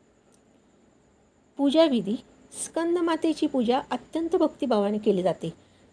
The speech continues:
तिला पांढऱ्या आणि पिवळ्या फुलांनी सजवले जाते. नारळ, फळे आणि खास करून केळी अर्पण केली जाते. मंत्राचा जप करून देवीची कृपा प्राप्त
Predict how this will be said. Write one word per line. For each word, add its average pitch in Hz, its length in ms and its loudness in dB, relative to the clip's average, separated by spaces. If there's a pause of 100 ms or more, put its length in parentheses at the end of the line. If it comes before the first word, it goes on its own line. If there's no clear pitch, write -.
तिला 233 180 0
पांढऱ्या 226 520 0
आणि 233 180 -2
पिवळ्या 226 340 2
फुलांनी 226 420 0
सजवले 214 520 6
जाते. 175 340 0 (520)
नारळ, 214 540 4 (320)
फळे 233 380 2 (100)
आणि 247 180 0 (140)
खास 277 260 2
करून 320 280 -2
केळी 247 340 6
अर्पण 208 280 0
केली 185 220 0
जाते. 170 280 -6 (500)
मंत्राचा 277 500 4
जप 247 320 4
करून 254 220 2
देवीची 247 420 0
कृपा 240 300 -4
प्राप्त 233 420 -2